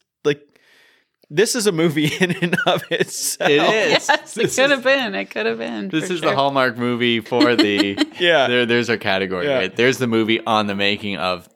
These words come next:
Speaker 2: the movie.
Speaker 1: Yeah. But, uh, but yeah, so, like, the, the, uh, the, the songwriter and the, the, uh,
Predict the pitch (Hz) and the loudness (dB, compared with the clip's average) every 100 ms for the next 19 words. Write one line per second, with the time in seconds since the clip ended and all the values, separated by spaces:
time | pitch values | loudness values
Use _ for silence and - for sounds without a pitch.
0 | _ 90 92 95 90 82 - 127 113 80 | _ -8 -6 -6 -8 -10 -6 -4 -4 -4
1 | _ _ - - - - - 135 143 139 | _ _ -20 -20 -20 -14 -6 -4 0 0
2 | 131 147 147 202 139 - 143 131 143 135 | 2 2 2 2 2 2 0 0 -2 -4
3 | _ _ _ _ _ _ _ _ - 123 | _ _ _ _ _ _ _ _ -20 -20
4 | 113 - 127 123 135 131 127 123 120 123 | -14 -12 -8 -2 0 2 2 0 0 0
5 | 120 113 - 127 - 147 170 170 143 139 | 0 -4 -6 -4 2 2 2 2 2 2
6 | 135 120 127 127 123 123 - 123 117 113 | 2 2 0 -2 -4 -4 -4 -4 0 0
7 | 110 110 | 0 -2